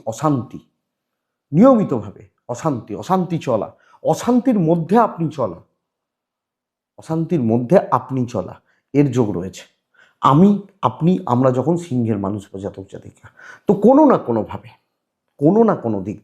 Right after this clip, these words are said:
দিয়ে হাজব্যান্ড ওয়াইফের সম্পর্কে তিক্ততা আসবে, মানসিক, শারীরিক যে কোনোভাবে অশান্তি কিন্তু তৈরি হতে পারে। ভুল বোঝাবুঝি, বোঝাপড়ার অভাব এবং কিছু ক্ষেত্রে ওই ভান-, ভাই বোন জ্ঞাতি শত্রুতা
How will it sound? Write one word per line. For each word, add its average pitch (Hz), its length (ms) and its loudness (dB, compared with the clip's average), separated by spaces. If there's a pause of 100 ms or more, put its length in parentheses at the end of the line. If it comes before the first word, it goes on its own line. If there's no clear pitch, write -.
দিয়ে - 160 -20 (440)
হাজব্যান্ড 131 400 4
ওয়াইফের 165 320 4
সম্পর্কে 123 540 -2
তিক্ততা 170 560 -6
আসবে, 104 440 -4 (420)
মানসিক, 151 500 2
শারীরিক 131 480 0
যে 120 120 0
কোনোভাবে 160 420 0
অশান্তি 104 440 -4
কিন্তু 113 240 -10
তৈরি 104 300 -2
হতে 98 180 -12
পারে। - 240 -20 (760)
ভুল 147 240 6
বোঝাবুঝি, 139 540 2 (1200)
বোঝাপড়ার 131 640 4
অভাব 113 300 -2 (460)
এবং 180 260 4
কিছু 170 160 -2
ক্ষেত্রে 170 300 0
ওই 127 60 0
ভান-, 127 400 -2
ভাই 131 220 2
বোন 135 260 -2
জ্ঞাতি 120 300 -4
শত্রুতা 104 640 -12